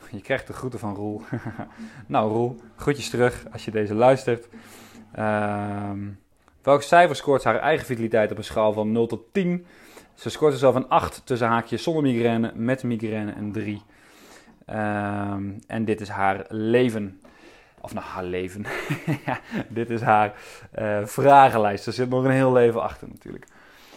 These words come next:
Wat meteen opvalt, is dat op het moment dat je zestig uur per week met werk bezig bent,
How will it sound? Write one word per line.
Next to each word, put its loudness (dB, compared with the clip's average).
Wat 2
meteen 0
opvalt, 4
is 0
dat -2
op -4
het -4
moment -2
dat -2
je -2
zestig -6
uur -4
per -8
week -2
met -8
werk -2
bezig -4
bent, -4